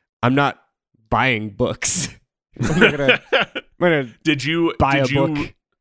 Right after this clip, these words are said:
Speaker 2: did you read, like, series? I, I'm, I'm, I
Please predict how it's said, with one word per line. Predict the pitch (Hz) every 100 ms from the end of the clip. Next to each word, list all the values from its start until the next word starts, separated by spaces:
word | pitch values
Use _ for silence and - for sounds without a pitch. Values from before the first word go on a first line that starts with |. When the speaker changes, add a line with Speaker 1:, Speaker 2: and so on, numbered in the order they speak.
| _ _ _ _ _ _ _ -
Speaker 2:
did | 139 117
you | 151 165
read, | 123 117 131 139 139 - - 117
like, | 110 - - - - _ _ _ _ _ _ _ _ -
series? | - - 135 147 175 190 180 -
I, | 127 127
I'm, | 123 123 120 -
I'm, | 117 127
I | 120 123